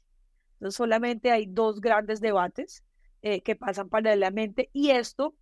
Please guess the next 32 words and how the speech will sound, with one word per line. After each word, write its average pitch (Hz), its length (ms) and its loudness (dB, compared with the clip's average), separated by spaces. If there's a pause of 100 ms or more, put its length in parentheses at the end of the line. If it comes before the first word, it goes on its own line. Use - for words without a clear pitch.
eh, 208 500 -4
puede 254 340 4
poner 233 340 0
a 208 100 -6
su 269 140 -8
vez 233 180 0
en 214 100 -8
peligro 240 520 -4 (380)
los 226 220 -2
tiempos 240 320 -2
de 262 100 4
la 262 100 6
reforma 214 420 -2
pensional, 226 580 -2 (920)
porque 220 340 -2
tendrá 233 520 2
tiempo, 269 640 -2 (580)
eh, 220 240 0
el 202 120 -4
Congreso 214 420 0
de 226 40 2
la 233 100 6
República 226 640 -2
de 233 200 0
debatir 208 680 -2 (360)
y 247 120 -2
de 240 140 4
sacar 214 400 2
adelante 214 560 2
estas - 240 -12
dos 214 140 -2
reformas, 220 640 -4